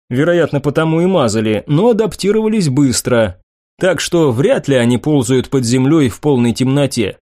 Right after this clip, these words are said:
«Это самое обычное место». «Обычное?» хмыкнул я.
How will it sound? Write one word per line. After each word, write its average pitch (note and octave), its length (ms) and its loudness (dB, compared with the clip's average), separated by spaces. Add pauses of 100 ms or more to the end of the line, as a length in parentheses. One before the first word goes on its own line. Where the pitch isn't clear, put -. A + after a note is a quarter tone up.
(560)
«Это C3 580 -2
самое C3+ 560 0
обычное C3+ 640 0
место». A#2 600 -2 (480)
«Обычное?» B2+ 920 0
хмыкнул B2 460 -2
я. G#2+ 240 -2